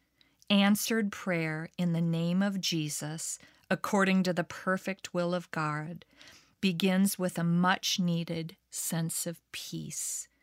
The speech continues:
a peace that no ordinary human understanding can produce. That divided mind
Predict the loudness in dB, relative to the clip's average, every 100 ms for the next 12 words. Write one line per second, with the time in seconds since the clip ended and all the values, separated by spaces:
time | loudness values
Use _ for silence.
0 | _ _ -20 -20 -20 -2 -2 2 4 4
1 | 2 0 4 4 4 2 0 0 2 4
2 | 4 2 0 -4 0 2 4 2 2 0
3 | -2 -2 0 0 0 0 -2 -4 -6 -10
4 | _ -4 -2 -2 -4 -2 -4 -4 -8 -8
5 | -10 -18 _ _ _ -20 -14 -2 0 0
6 | 0 2 4 4 4 2 4 4 4 4
7 | 2 0